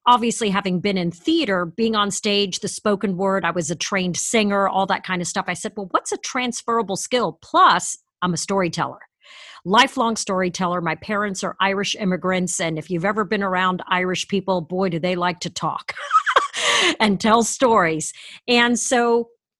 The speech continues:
I decided to look into the College of Communications. And I went over there, I spoke to my, an advisor, and I said, "You know what, this might be the right fit." So I changed my major to communications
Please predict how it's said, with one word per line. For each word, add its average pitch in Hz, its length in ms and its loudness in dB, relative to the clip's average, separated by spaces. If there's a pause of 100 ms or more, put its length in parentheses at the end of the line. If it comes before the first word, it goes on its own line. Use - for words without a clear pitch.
(400)
I 220 300 6
decided 262 680 0
to 226 360 0
look 226 380 -2
into 226 460 0
the 220 80 0
College 175 440 0
of 190 60 -6
Communications. 240 920 -2 (500)
And 240 340 4
I 220 320 4
went 214 260 2
over 302 220 2
there, 302 160 2
I 262 80 2
spoke 202 300 -4
to - 100 -8
my, 185 200 -2
an 185 200 -4
advisor, 226 920 -4
and 185 280 -6
I 180 60 -6
said, 170 280 -8
"You 208 80 -4
know 277 120 -2
what, 339 260 -4
this 339 200 -4
might 262 220 -6
be 220 80 -6
the 170 140 -6
right 170 320 -4
fit." - 280 -10
So - 140 -6
I 170 60 -4
changed 247 440 -6
my 226 140 -4
major 170 400 -4
to - 100 -12
communications 208 880 -4